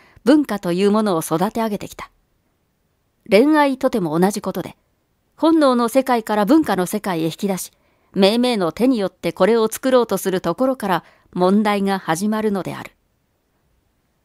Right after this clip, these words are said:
A君とB子が恋をした。二人はおのおの眠られぬ。別れた後では死ぬほど苦しい。手紙を書く。泣き濡れる。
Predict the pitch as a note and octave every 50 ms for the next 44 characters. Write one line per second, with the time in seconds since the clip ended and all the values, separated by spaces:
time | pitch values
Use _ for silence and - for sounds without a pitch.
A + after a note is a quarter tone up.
0 | _ _ _ _ _ _ _ _ _ _ _ _ _ _ _ _ _ _ _ _
1 | - - E4 F4 E4 - A#3 G3+ F3+ - _ - - E3 D#3+ D#3 A3 A#3+ - -
2 | D3+ D3+ D3+ - - _ _ _ _ - - C#4+ D#4 C4+ E3+ C#3+ - - - -
3 | - - _ _ _ _ _ _ _ _ _ _ _ _ _ - - - G#3 A3
4 | G#3 G#3 F3 D3 C#3+ D#3 F3 G3+ A3+ A3+ G3 E3 D#3+ D#3 C#3+ C#3+ E3 F3+ G#3+ G#3
5 | F#3+ F3 F3 C3+ - - _ _ _ _ _ _ _ _ _ _ _ _ - G#3+
6 | G#3 G3+ - A#3+ A3 G#3 - F#3 F3 G3 G3 - G3 G3 F3 E3+ E3 - - G#3
7 | G3+ A#3+ A3 A#3+ G#3 G#3+ G#3 - - F#3+ G#3 G3+ - - G3 D3+ - _ _ _
8 | _ _ _ _ _ _ _ _ _ _ - D#3 E3+ E3 B3+ C4+ C4 B3 A3 G3+
9 | F#3 - E3 - - - _ _ _ _ _ _ - F#3 D#3+ D#3 - A3 G3+ F#3+
10 | F3+ E3+ C#3 - _